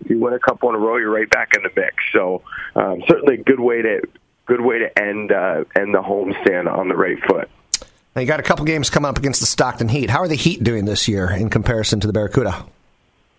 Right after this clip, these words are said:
Speaker 1: The Heat, uh, well, at the start of the year, they were really rolling. They had a, a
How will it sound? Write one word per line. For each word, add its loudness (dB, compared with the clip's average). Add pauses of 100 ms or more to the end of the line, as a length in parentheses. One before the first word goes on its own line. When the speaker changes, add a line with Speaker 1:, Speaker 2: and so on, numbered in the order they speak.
(460)
Speaker 1:
The 4
Heat, 0
uh, 2
well, 0
at 0
the -2
start 2
of 0
the 2
year, 2
they 0
were 0
really 0
rolling. 0
They 2
had 0
a, -2
a -6